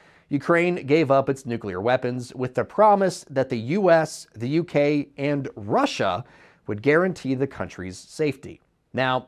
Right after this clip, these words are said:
I'm not so naive to think a nuclear-armed Ukraine in the nineties and early two thousands would have been a great idea. But I would hope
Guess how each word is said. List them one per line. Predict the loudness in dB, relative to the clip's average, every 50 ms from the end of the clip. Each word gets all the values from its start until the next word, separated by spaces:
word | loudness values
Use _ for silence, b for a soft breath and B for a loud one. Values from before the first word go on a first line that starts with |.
| -10
I'm | -10 -8 -6 -2 0
not | 0 0 0 0
so | 2 2 2
naive | 2 2 0 2 2 2 2 0 0 -2
to | -6
think | -6 -4 -4 -4 -4 -4
a | -4 -4 -2
nuclear-armed | -2 -2 -2 -2 -2 0 2 2 4 2 4 2 2 0 0 -4 -6
Ukraine | -8 -10 -8 -4 0 0 2 2 0 0 -2 -4 -4 b b b b b b b
in | b -8 -6 -6
the | -4 -4
nineties | -2 0 2 2 2 2 2 0 0 0 0 -2 -4
and | -2 -2 -2 -2 -2 -2
early | 0 0 2 2 0 -2
two | -4 -6 -8 -8
thousands | -2 4 6 8 8 6 6 4 0 0 -2 -2 -2
would | -2 -2
have | -2 -2
been | -4 -6 -8 -8
a |
great | -8 -6 -6 -6 -6
idea. | -6 -8 -8 -4 0 0 0 0 0 -4 -10 _ _ _ _ _ _ 4
But | 6 6 6 4 0 -18 -20 b b b b b b b b b
I | 0 2 2
would | 2 2
hope | 0 2 6 6 6 6 4 -2